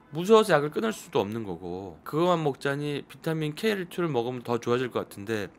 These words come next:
비타민 케이 투를 먹어서 또 와파린 효과가 감소되면 어떠냐, 이런 생각을 막 하시거든요. 그래서 질문을 많이 하시는데 와파린 효과는 떨어뜨려요.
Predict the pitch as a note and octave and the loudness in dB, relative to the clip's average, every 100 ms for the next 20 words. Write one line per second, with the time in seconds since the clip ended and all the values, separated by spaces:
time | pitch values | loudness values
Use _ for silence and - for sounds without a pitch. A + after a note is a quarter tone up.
0 | - D#3 G3+ F#3 F3 A3+ G#3+ G3+ F3 D3 | -6 2 4 2 0 0 2 0 0 0
1 | C#3 D3 E3+ C#3 A2 D3+ D#3 E3+ D#3 D3 | -2 -2 0 2 2 0 -2 -4 -6 -4
2 | A2+ C3+ D3+ C#3+ G2 G#2+ G#2+ C3+ F#3+ F3 | -4 -2 -2 0 -2 -4 -2 0 0 0
3 | D#3 C3+ F3 F3 D#3 A#2+ - A#3+ A#3+ D3+ | -4 -6 -6 -4 -2 -4 -4 -4 -2 -2
4 | A2 F#2 D#2+ - - - F3+ F3+ F#3 G#3 | -4 -8 -12 -16 -20 -4 -4 -2 -2 0
5 | F#3+ G#2+ A#2 D3 D#3 C#3 C#3+ F3+ G2+ - | 0 0 -2 -2 -4 -4 -2 0 -2 -2
6 | B2+ D#3 D#3 A3 A3 A3+ A3+ G#3 F#3+ F3 | 4 6 6 2 2 2 4 4 4 4
7 | A#3+ A#3+ A#3+ - B2+ F2 | 6 6 4 0 0 0